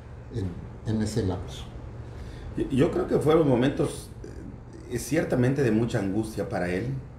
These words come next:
Speaker 2: De pronto, eh, se le juntó el lavado con el planchado, el acoso de la ciedo con Herrán Salvati,
Speaker 1: Ujú.
Speaker 2: eh,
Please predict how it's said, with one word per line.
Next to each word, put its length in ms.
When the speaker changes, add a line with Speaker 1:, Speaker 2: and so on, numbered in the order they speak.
Speaker 2:
De 120
pronto, 800
eh, 380
se 180
le 80
juntó 260
el 80
lavado 320
con 120
el 120
planchado, 520
el 140
acoso 420
de 100
la 200
ciedo 420
con 160
Herrán 260
Salvati, 500
Speaker 1:
Ujú. 60
Speaker 2:
eh, 680